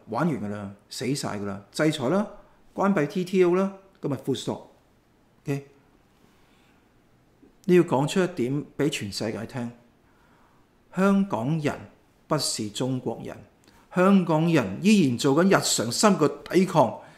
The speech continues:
佢哋本身嘅心依然同自由民主企埋一齊。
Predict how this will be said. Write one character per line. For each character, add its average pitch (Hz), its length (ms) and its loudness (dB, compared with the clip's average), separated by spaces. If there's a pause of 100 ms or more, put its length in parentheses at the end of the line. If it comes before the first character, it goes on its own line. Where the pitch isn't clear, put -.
(120)
佢 202 80 6
哋 190 180 10
本 156 180 2
身 180 160 0
嘅 135 60 -2
心 165 360 0 (420)
依 180 320 4
然 104 120 -6 (960)
同 110 200 -6
自 131 180 -4
由 117 140 0
民 107 180 -4
主 127 140 -6
企 131 160 -4
埋 117 160 -6
一 98 40 -14
齊。 - 140 -16